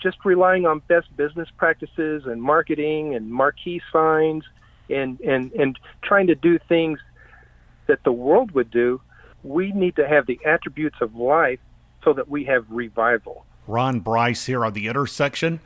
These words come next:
Speaker 2: You can learn more by visiting the website fingerprint of god book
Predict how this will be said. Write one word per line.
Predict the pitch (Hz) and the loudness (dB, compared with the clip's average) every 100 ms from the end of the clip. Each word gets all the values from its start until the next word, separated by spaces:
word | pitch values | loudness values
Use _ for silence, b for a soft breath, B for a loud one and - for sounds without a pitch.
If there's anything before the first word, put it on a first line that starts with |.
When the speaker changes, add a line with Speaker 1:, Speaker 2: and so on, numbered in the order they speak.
| b - | b -8
Speaker 2:
You | 127 | -6
can | 147 131 | -4 -4
learn | 131 139 127 | -2 -2 -2
more | 123 170 165 | -2 0 0
by | 120 120 | -2 -2
visiting | 104 170 160 185 185 | -2 -6 -4 -4 -4
the | 170 | -2
website | 160 185 151 139 120 127 b b b b _ | 0 -2 -2 -2 -2 -2 b b b b _
fingerprint | 175 196 185 160 - 175 175 | -6 -4 -4 -4 -2 -2 -4
of | 160 131 | -8 -6
god | 143 156 170 - - | -2 0 0 -2 -6
book | 113 135 87 - - | -4 -2 -4 -10 -20